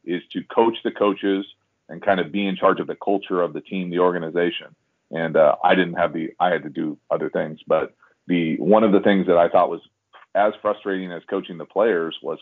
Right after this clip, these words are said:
coaching the coaches. And so having a real system in place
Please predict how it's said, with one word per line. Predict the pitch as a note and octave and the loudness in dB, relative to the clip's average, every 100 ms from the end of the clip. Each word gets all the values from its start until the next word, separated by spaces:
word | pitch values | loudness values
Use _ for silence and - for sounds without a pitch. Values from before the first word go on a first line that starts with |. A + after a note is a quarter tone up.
| - | -2
coaching | G#2+ G2+ | -2 -2
the | E2 | -10
coaches. | F#2+ G2+ - - - _ _ _ _ - | -2 -2 -2 -10 -12 _ _ _ _ -8
And | E2+ D2+ | -8 2
so | F#2 E2 - | 2 4 4
having | G#2 G2+ F#2+ | 2 4 0
a | F2 | 0
real | F#2 G2+ F2 - - | 2 2 2 -4 -6
system | B2+ - F2+ | -4 -2 -2
in | F2 | -4
place | - F#2 F2+ | -4 -2 -2